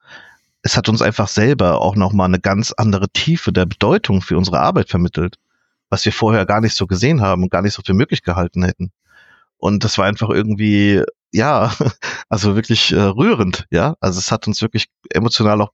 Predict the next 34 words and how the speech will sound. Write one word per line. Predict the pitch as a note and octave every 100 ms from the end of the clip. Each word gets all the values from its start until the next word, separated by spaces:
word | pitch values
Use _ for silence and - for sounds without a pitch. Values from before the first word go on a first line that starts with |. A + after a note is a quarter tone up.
| -
total | G#2+ A2
bewegt. | G#2+ F#2+ A#2 D3+ - - - - -
Und, | B2 C#3 -
ähm, | A#2+ A#2+ A2
es | A2
ist |
so, | A2+ A2
wie |
du | G#2
sagst, | G2 G#2 A#2
natürlich | G2+ - G2+
hat | G#2+
das | -
Thema | - G#2+ G2+
auch | E2
Reichweite | G2+ A#2+ F2+ - F2
gegeben. | - F2 F#2+ F2
Wir | G2+
haben | G2
einen | F2
R-T-L-Beitrag | - F#2+ E2+ A#2 A2+ G#2 G2+ F#2+ G2
gehabt, | G2+ G2 F#2 _
war | E2+
dann, | F2 F2 F2 - - - - -
äh, | - D#2+ D2+ -
hier, | - F2+ E2+ D#2+ -
äh, | D2+ D#2 C2+ - - - _ _ -
H | F#2 G2 F#2+
R | F#2+ F#2
eins | D#2+ A#2 A#2+ A2 G#2
und, | - E2+ F#2 -
ähm, | F2+ F2 E2+ F2+ _ -
bei | F#2
dir, | F#2 G#2 C#3 C3 C3